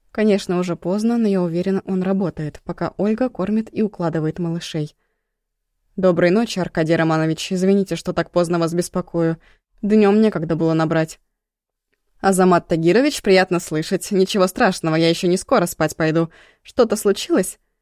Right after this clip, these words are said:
«Нет, ничего. Звонил вашей дочери, хотел предупредить, чтобы малышей на плановый осмотр привезли.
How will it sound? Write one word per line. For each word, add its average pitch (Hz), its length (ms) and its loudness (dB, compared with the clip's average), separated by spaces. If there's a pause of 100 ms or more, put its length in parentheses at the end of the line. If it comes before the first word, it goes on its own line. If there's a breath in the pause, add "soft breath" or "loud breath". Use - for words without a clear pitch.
(600)
«Нет, 190 380 0
ничего. 170 520 -2
Звонил 175 340 0
вашей 185 280 -2
дочери, 190 380 -2
хотел 175 360 -4
предупредить, 175 540 -4
чтобы 175 260 -4
малышей 175 480 -2
на 185 140 0
плановый 175 420 0
осмотр 175 420 -4
привезли. 160 540 -2